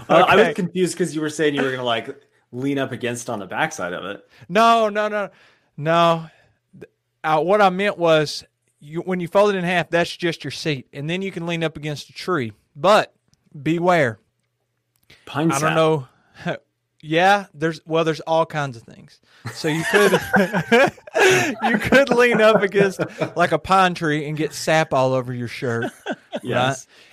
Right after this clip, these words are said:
Speaker 1: Yeah.
Speaker 2: And if you wanna make things a little bit more comfortable, especially if you're around camp, you could put your backpack between you and the tree so you kinda have a backrest. I take an Osprey and it's got that, like, anti-gravity suspension.
Speaker 1: Mm-hmm.
Speaker 2: Anti-gravity. And you could use that. But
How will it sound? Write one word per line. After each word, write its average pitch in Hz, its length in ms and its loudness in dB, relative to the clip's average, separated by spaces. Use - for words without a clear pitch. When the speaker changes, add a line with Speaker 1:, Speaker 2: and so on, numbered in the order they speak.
Speaker 1:
Yeah. 160 100 2
Speaker 2:
And 196 80 4
if - 80 -6
you 247 60 0
wanna 254 120 0
make 226 180 0
things 214 200 -4
a 185 40 -2
little 180 200 0
bit 196 160 0
more 196 180 0
comfortable, 202 540 -4
especially 185 440 -4
if - 100 -8
you're 165 140 -2
around 151 280 -2
camp, 170 340 -6
you 156 140 -8
could 147 100 -16
put 170 140 -6
your 139 140 -2
backpack 143 580 0
between 139 320 -8
you 147 220 -4
and 143 120 -6
the 120 40 -6
tree 156 420 -6
so 156 160 -12
you 131 100 -10
kinda 135 260 -10
have 131 200 -4
a 120 80 -4
backrest. 147 600 -6
I 165 60 -2
take 175 180 0
an 135 60 0
Osprey 147 420 0
and 123 60 -10
it's - 60 -20
got 139 160 -4
that, 135 220 -4
like, 127 380 -6
anti-gravity 143 800 -2
suspension. 160 680 -10
Speaker 1:
Mm-hmm. 160 220 2
Speaker 2:
Anti-gravity. 113 800 -8
And 139 520 -2
you 151 200 -8
could 143 140 -8
use 147 240 -8
that. 160 360 0
But 147 400 2